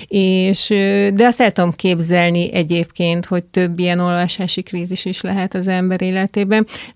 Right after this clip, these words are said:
és biztos, hogy abban is vala-, van valami, amit te mondtál, hogy esetleg, tehát ezek a kütyük elviszik a figyelmet, hiszen olyan sok impulzus vers a gyerekek figyelméért,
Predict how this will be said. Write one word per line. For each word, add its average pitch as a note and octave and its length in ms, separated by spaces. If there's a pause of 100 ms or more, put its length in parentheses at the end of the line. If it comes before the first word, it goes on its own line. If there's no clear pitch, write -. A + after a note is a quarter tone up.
(200)
és G3+ 220
biztos, A3+ 320
hogy G3+ 80
abban F#3 260
is F3 140
vala-, F3 380
van F3+ 320
valami, E3+ 300
amit F3 280
te E3+ 120
mondtál, E3 640
hogy E3 200
esetleg, E3+ 600 (260)
tehát - 180 (160)
ezek - 220
a G3 40
kütyük - 360
elviszik E3+ 460
a E3+ 80
figyelmet, E3+ 500
hiszen F#3+ 260
olyan G3 260
sok F3 240
impulzus F3 840 (120)
vers E3+ 360
a E3+ 200
gyerekek E3+ 440
figyelméért, E3 960